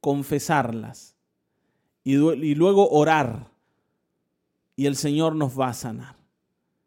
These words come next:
Venimos y traemos nuestras ofensas y se las contamos a un hermano. Por supuesto, ojo acá, ¿sí? <laughs> Porque hay algunos que van y le cuentan a quien no deben contarle las ofensas y después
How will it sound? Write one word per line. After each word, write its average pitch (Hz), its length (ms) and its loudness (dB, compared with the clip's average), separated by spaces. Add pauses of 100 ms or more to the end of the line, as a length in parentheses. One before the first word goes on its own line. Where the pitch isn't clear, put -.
(640)
Venimos 202 720 2
y 208 60 -4
traemos 190 460 0
nuestras 165 460 -4
ofensas 156 840 -2 (500)
y 143 120 -6
se 160 140 -2
las 147 160 -2
contamos 151 920 2
a 123 100 -6
un 139 160 0
hermano. 127 360 -4
Por 151 140 -8
supuesto, 175 600 -2
ojo 151 300 0
acá, 123 340 -8 (500)
¿sí? 143 300 -4 (220)
<laughs> - 220 -20
Porque 151 280 -4
hay 185 120 4
algunos 208 420 0
que - 140 -6
van 202 200 0
y 214 60 0
le 190 140 -2
cuentan 202 420 -2
a 160 140 -6
quien 170 280 0
no 226 140 6
deben 247 280 6
contarle 196 600 2
las 156 180 0
ofensas 139 600 -4
y 143 40 -2
después 190 460 -2